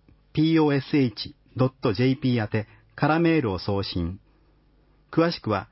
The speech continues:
市ホームページまたは情報システム課へ。キューアールコードがあります。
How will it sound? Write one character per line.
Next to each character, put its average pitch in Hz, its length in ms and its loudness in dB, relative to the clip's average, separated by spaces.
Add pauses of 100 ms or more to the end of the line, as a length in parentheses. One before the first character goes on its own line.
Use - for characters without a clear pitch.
(120)
市 - 240 -4
ホ 151 180 0
ー 160 40 4
ム 156 120 4
ペ 139 220 0
ー 104 60 0
ジ 85 260 -12
ま 120 120 -2
た 151 120 0
は 92 160 -2
情 139 240 0
報 135 200 -2
シ 127 140 -4
ス - 100 -10
テ 113 100 -2
ム 107 100 -2
課 87 120 -4
へ。 82 160 -8 (1080)
キ 160 140 2
ュ 175 100 4
ー 170 80 2
ア - 20 2
ー 165 60 0
ル 156 80 -2
コ 151 160 0
ー - 20 -2
ド 120 80 -2
が 90 100 -4
あ 80 60 -4
り 78 80 -4
ま 80 140 -4
す。 - 60 -14